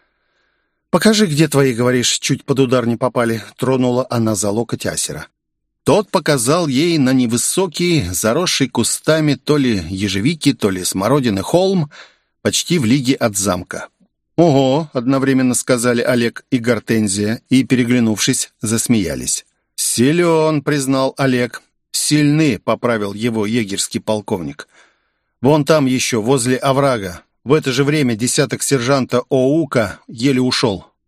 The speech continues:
У мага их роты совсем слабенькая сфера, еще бы чуть-чуть и ее продавили". Он показал рукой на овраг, находящийся от холма с противоположной стороны замка. Получив такую информацию,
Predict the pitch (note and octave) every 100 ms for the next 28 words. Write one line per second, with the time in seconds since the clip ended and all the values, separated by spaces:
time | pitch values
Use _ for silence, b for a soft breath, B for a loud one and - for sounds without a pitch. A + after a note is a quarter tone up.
0 | _ B2 C3+ C#3+ A#2+ C3 D3 C3+ - D#3+
1 | C#3 C3 C3 B2 D#3 C3 D3 C#3+ A#2+ A#2
2 | A#2+ A2 - D#3 G#2+ E2 b b b A#2
3 | - D3+ C3 - C3 - D#3+ - C3 B2
4 | A#2 B2+ B2 A#2+ A#2 G2+ E2 - _ _
5 | _ _ _ - B2+ A#2+ A#2+ B2+ A2 A2+
6 | A2 A2 B2 A2+ G#2+ G#2 G2+ F#2 - -
7 | - A#2+ B2 A#2 A#2+ - A#2 - A#2+ -
8 | B2 - A2+ G#2+ C3+ C3+ B B - -
9 | - B2+ C3 A#2+ G#2+ A2+ B2 G#2+ A2+ -
10 | A2+ G#2 G#2 G#2 F#2 - - - - _
11 | _ _ _ _ _ _ _ _ A#2 A#2+
12 | C3 A3+ B3 - D#3 G3 F#3+ E3+ - C#3+
13 | - C3+ C3+ E3 - - F#3+ F#3 F3